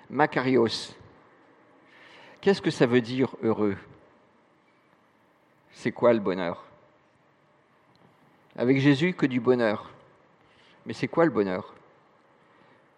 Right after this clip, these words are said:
C'est quoi être heureux ? Finalement, les béatitudes,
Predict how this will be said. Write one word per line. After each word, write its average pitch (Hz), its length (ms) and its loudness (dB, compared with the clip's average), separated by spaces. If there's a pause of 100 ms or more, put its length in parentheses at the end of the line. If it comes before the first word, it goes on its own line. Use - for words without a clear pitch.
(480)
C'est - 220 -2
quoi 147 180 4
être 131 220 0
heureux ? 98 280 0 (4000)
Finalement, 170 340 2
les 185 120 6
béatitudes, 156 840 4